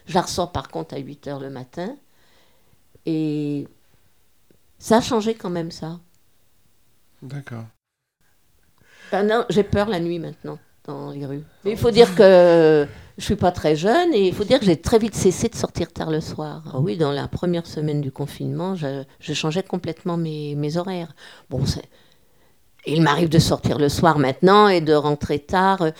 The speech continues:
Speaker 1: mais je ne suis pas tranquille pour la sortie. Bon, ça, c'est pas grave, hein. C'est, c'est peut-être normal. Puis je me suis fait agresser, hein, à dix-huit
Speaker 2: C'est vrai,
Speaker 1: heures.
Speaker 2: c'est vrai.
Speaker 1: À dix-huit heures, avec plein de monde dans la rue. Alors, je me dis,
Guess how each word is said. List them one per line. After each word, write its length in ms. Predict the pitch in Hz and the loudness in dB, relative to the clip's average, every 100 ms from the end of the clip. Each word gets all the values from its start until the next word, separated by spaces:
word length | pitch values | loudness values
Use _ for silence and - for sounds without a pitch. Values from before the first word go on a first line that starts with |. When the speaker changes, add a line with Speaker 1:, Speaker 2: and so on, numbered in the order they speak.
| - - - | -16 -8 2
Speaker 1:
mais 220 | 170 165 | 4 6
je 140 | 156 | 4
ne 80 | 165 | 2
suis 100 | - | 2
pas 160 | - 233 | 0 0
tranquille 560 | - 254 - 214 254 | 0 -6 -6 -8 -8
pour 200 | 254 165 | -8 -8
la 100 | 160 | -8
sortie. 240 | 156 160 143 | -8 -10 -2
Bon, 140 | 156 | -2
ça, 160 | 147 135 | -2 -6
c'est 120 | 139 | -8
pas 180 | - 143 | -10 -10
grave, 300 | 190 247 180 | -10 -12 -12
hein. 100 | 156 - - | -14 -18 -14
C'est, 380 | - 165 156 147 | 2 4 4 2
c'est 180 | - 143 | -2 -6
peut-être 300 | - 143 151 | -6 -6 -6
normal. 400 | 127 123 135 175 _ _ _ _ _ - | -6 -8 -10 -12 _ _ _ _ _ -4
Puis 120 | 165 | 0
je 80 | 170 | 2
me 60 | |
suis 120 | 165 | 0
fait 220 | - 160 - | -2 -4 -4
agresser, 460 | 117 175 - 349 294 | -6 -8 -4 -2 -2
hein, 200 | 233 269 _ - | -4 -8 _ -12
à 80 | 160 | -4
dix-huit 260 | 165 160 170 | -2 -2 -2
Speaker 2:
C'est 120 | 143 | 2
vrai, 80 | 294 285 | 4 2
Speaker 1:
heures. 200 | 185 156 _ - | -2 -8 _ -20
Speaker 2:
c'est 160 | - 123 | -18 -14
vrai. 180 | 110 104 - - | -14 -16 -20 -2
Speaker 1:
À 80 | 175 | 0
dix-huit 460 | 185 269 285 294 - | 2 2 2 0 2
heures, 140 | 359 | 4
avec 160 | 247 - | 2 2
plein 140 | 247 | 2
de 60 | 262 | 4
monde 160 | 262 | 4
dans 120 | 220 196 | 2 2
la 140 | 226 | 2
rue. 260 | 285 320 - - - | 4 2 0 -10 -6
Alors, 160 | 196 190 | 0 0
je 60 | |
me 80 | 196 | 0
dis, 280 | 185 196 | -4 -8